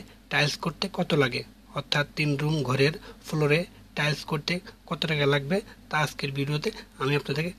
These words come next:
দেখাবো এর হিসাবটি। বন্ধুরা, এখনও যারা আমার চ্যানেলটি সাবস্ক্রাইব করেনি, প্লিজ আমার চ্যানেলটি সাবস্ক্রাইব করুন এবং নতুন নতুন ভিডিও পাওয়ার জন্য বেল আইকনে ক্লিক করুন। তো বন্ধুরা, চলুন যাওয়া যাক, আমরা এখন টাইলসের হিসাব করব, কত টাকা টাইলস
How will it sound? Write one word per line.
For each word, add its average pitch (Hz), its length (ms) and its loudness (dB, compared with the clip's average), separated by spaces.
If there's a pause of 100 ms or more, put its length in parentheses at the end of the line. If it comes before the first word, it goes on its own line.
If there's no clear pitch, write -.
(120)
দেখাবো 131 300 -2 (280)
এর 139 120 0
হিসাবটি। 135 420 0 (400)
বন্ধুরা, 165 380 2
এখনও 156 240 2
যারা 151 160 4
আমার 156 180 2
চ্যানেলটি 151 260 0
সাবস্ক্রাইব 180 460 0
করেনি, 143 300 0
প্লিজ 151 320 -4
আমার 147 200 0
চ্যানেলটি 147 320 -2
সাবস্ক্রাইব 156 360 -2 (100)
করুন 147 180 -2 (120)
এবং 139 120 -2 (120)
নতুন 139 180 -2
নতুন 139 240 -4
ভিডিও 135 240 -4
পাওয়ার 143 260 -2
জন্য 151 220 -2
বেল 143 180 -2
আইকনে 135 380 -6
ক্লিক 131 240 -6
করুন। 123 200 -6 (460)
তো - 80 -10 (100)
বন্ধুরা, 160 300 2 (120)
চলুন 147 280 0
যাওয়া 139 220 2
যাক, 147 120 0 (340)
আমরা 143 180 0
এখন 147 220 0
টাইলসের 139 340 2
হিসাব - 260 2
করব, 151 160 -2 (380)
কত 151 220 -6
টাকা 147 140 4 (100)
টাইলস 139 200 2